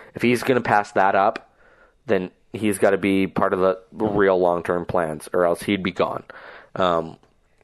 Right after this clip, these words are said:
Brandon Banks, I, and it's no, it's no slight against Brandon Banks, but, I mean, the season he had was definitely a down season. I would not be surprised if Hamilton decides to part ways. Uh, is he still a v-,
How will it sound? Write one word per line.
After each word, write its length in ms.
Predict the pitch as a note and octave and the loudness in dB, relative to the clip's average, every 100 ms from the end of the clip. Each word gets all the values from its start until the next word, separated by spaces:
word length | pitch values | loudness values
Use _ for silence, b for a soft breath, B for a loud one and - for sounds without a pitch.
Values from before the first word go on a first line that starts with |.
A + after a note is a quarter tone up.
| _ _ _ _ _ _ B B B _ | _ _ _ _ _ _ B B B _
Brandon 260 | G#2 G2+ F#2 | 2 2 2
Banks, 640 | G2+ F#2+ F#2 - - - - _ - | 2 2 -2 -8 -12 -14 -18 _ -14
I, 140 | - - - - _ _ _ _ B B B - | -14 -14 -20 -20 _ _ _ _ B B B 0
and 100 | C#3 | 2
it's 180 | C#3 D3+ | 2 4
no, 320 | G3+ F3 C3+ | 4 6 4
it's 180 | C#3 - | 2 2
no 260 | E3+ B2 | 2 2
slight 360 | A2 - C3+ C#3+ | -2 2 2 4
against 240 | C#3+ A#2 | 2 2
Brandon 180 | A2+ G#2+ | 2 2
Banks, 320 | F#2+ G#2 A#2 | 2 0 -2
but, 340 | - G#2 - _ _ | 0 0 0 _ _
I 40 | G#2 | -4
mean, 280 | G2+ F#2+ - | -2 -4 -6
the 180 | A#2 A2+ | 0 0
season 320 | - C#3 C#3+ | 2 0 2
he 100 | C3+ | 2
had 200 | G#2+ A2+ | 2 2
was 140 | A2+ - | 0 2
definitely 340 | G#2+ - C#3 | 2 2 0
a 20 | |
down 280 | G2+ F#2+ F#2 | 2 0 -2
season. 420 | - F#2 G2 C3+ C#3 B B | -2 0 0 -2 -8 B B
I 60 | G2+ | 0
would 160 | G#2+ G#2 | 2 2
not 180 | G2 | 0
be 80 | G2+ | -2
surprised 600 | F#2 G2 - F2+ F2+ G#2 | -4 -6 0 2 2 2
if 100 | B2+ | 0
Hamilton 400 | A#2+ A2 A#2 A#2+ | 0 0 0 0
decides 440 | A2 - G#2 A2 - | 0 2 0 0 -6
to 80 | A#2+ | -2
part 300 | G#2+ G#2+ F#2+ | 0 0 0
ways. 400 | E2 F#2 C3+ B B B B B _ | 2 2 0 B B B B B _
Uh, 300 | - F2+ F2 - | -8 -6 -4 -2
is 160 | G#2+ | -2
he 160 | A2 G#2+ | 0 -2
still 400 | - A2+ G#2+ G#2+ | 0 2 4 4
a 60 | F#2+ | 2
v-, 220 | F2+ | -6